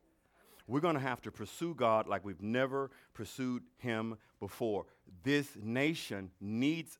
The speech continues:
us to pursue God. If you're waiting for unbelievers to change this nation, you're gonna be waiting for a long time.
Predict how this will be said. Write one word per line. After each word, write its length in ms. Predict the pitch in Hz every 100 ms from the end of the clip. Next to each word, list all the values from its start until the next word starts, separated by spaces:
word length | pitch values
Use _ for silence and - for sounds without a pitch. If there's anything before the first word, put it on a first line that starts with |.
| -
us 260 | 101 95 -
to 160 | 101
pursue 360 | 87 87 - 92
God. 280 | 85 76 73 _ _ _ _ _ _ _ 185 _ _ _ _ _ - _ -
If 220 | 135 127
you're 180 | 269 294
waiting 520 | 170 147 139 101 98 - _ _
for 180 | - 113 123
unbelievers 880 | 143 143 139 131 131 101 92 - _ -
to 80 | 104
change 460 | 143 123 127 107
this 240 | 117 117 110
nation, 500 | 117 113 - 92 90
you're 120 | 117
gonna 180 | 110 98
be 80 | 95
waiting 300 | 101 101 95
for 140 | 92
a 40 | 90
long 260 | 95 95
time. 300 | 104 90 80